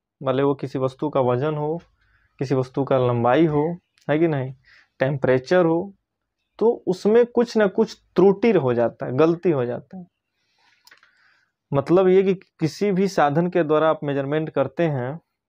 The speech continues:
भले वो, अब मान लीजिए लेंथ आपको मेजर करना है,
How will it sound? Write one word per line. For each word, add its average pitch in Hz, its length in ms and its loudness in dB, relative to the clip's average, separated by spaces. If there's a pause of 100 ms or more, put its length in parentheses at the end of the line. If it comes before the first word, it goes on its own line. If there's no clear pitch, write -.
(120)
भले 135 280 -6
वो, 160 160 -2 (360)
अब 131 100 -8
मान 147 160 0
लीजिए 165 280 2
लेंथ 160 380 2
आपको 151 260 -2
मेजर 135 260 2
करना 117 320 -4
है, - 160 -12